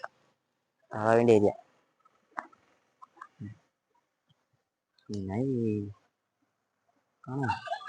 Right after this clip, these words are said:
കൊളക്കോഴിയും ഉണ്ടോ? ആ, അവിടെ കൊളക്കോഴി ഉണ്ടല്ലോ. ആ, ശ്ശ്, ഇവിടെ മുള്ള്. കൊളക്കോഴി കാണാനൊക്കെ പറ്റില്ല, അകത്താ.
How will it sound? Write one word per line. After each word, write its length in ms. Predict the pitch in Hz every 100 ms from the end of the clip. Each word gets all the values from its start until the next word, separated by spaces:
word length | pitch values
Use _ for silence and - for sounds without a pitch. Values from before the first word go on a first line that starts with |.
| - - - 554 960 - - 855 - - - -
കൊളക്കോഴിയും 520 | 123 120 127 127 139
ഉണ്ടോ? 180 | 113 92 - _ _ - -
ആ, 20 |
അവിടെ 280 | 156 254 208
കൊളക്കോഴി 360 | 208 185 226 254
ഉണ്ടല്ലോ. 280 | 214 190 202 _ _ _ _ - - - - _ -
ആ, 120 | 170 151 -
ശ്ശ്, 220 | - -
ഇവിടെ 180 | - 131
മുള്ള്. 240 | 117 117 - _ _ _ _ _ _ _ - - - - -
കൊളക്കോഴി 420 | 107 107 113 120
കാണാനൊക്കെ 300 | 110 101 104
പറ്റില്ല, 240 | 98 95 92
അകത്താ. 260 | 95 -